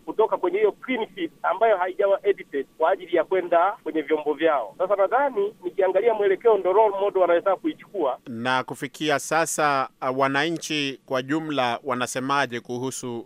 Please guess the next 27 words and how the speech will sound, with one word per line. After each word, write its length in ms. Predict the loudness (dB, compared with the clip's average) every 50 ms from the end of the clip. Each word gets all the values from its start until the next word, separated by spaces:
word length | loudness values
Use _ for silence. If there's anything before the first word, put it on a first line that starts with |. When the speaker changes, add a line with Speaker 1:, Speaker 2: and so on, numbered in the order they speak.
| -10
Speaker 2:
jambo 320 | -6 -4 -4 -4 -4 -4 -4
hili? 200 | -4 -6 -6 -6 -6
Speaker 1:
Of 160 | -6 -6 -2
course, 200 | -2 -2 -2 0 0
wananchi 540 | -2 0 0 0 -2 -4 -8 -14 -18 -20 -20 _
tuliozungumza 640 | -6 0 0 0 2 2 0 -2 -2 0 0 0
nao 380 | 2 4 4 2 2 0 -4 -6 -8 _
ambao 320 | -4 -4 0 0 2 2
wanafuatilia 580 | 4 2 2 0 -2 -6 -8 -10 -4 -2 -2 0
kwenye 160 | 0 -2 -4
vyombo 220 | -2 -2 -2 -2 0
vya 140 | 0 2
habari 500 | 2 2 2 0 0 0 0 -2 -6 -8 -4
wana 200 | -2 0 0 2
matumaini 420 | 0 0 -2 0 -2 -2 -2 -2 0
makubwa 420 | -2 -2 -2 -4 -6 -2 -2 0
kwamba 240 | 0 0 -2 -4 -4
Jukwaa 280 | -6 -6 -2 0 2 4
la 120 | 4 4
Wahariri 300 | 4 2 2 0 -4 -6
Tanzania 640 | -4 -4 -4 -2 -2 -2 -2 0 0 2 2 2 0 -2 -6 -6
linaweza 560 | -4 0 2 2 4 4 4 4 4 2 0
kusaidia 480 | -2 -2 _ -2 -2 0 0 0 0 0
kuondoa 360 | 2 0 0 2 2 2 2
huu 160 | 2 2 0 -4 -6
mkwamo 280 | -2 0 0 0 0 -2 -6
uliopo. 480 | -8 -6 -4 -4 -4 -4 -4 -10 -16